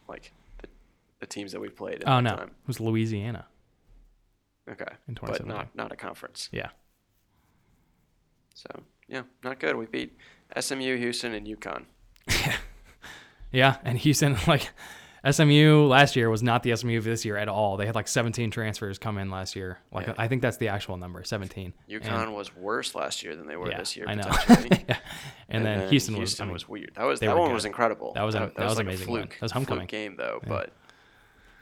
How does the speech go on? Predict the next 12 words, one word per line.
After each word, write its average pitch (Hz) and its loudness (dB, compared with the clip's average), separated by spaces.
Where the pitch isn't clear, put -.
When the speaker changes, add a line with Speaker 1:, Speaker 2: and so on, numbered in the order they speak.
Speaker 2:
Yeah, 110 0
okay. 131 6
Well, 131 4
let's 156 6
move 165 4
on. 135 2
Uh, 123 2
that's 120 2
enough 120 4
depressing 113 -2
Monty 104 0
talk. 101 0